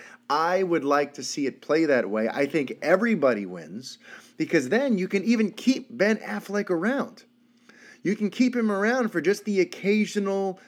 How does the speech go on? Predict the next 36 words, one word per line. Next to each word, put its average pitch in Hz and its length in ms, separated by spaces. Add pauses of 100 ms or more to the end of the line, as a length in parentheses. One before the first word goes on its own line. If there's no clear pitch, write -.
(180)
cameo 170 720
as 120 180
Old 165 340
Man 160 380
Wayne 160 420
there 143 220
to 127 100
help 135 380
Dick 156 360 (340)
out 151 280
whenever, 131 480
you 147 120
know, 120 160
something 127 440
comes 131 300
up. - 320 (480)
You 120 100
know, 160 240
and 151 120
heck, 214 280
if 151 100
you 202 140
wanted 202 380
to 180 80
get 185 240
to, 190 100
like, 170 160
a 147 100
Kingdom 185 540
Come 220 340
type 156 300
movie 139 380
ten 165 320
years 196 360
from 139 220
now, 107 400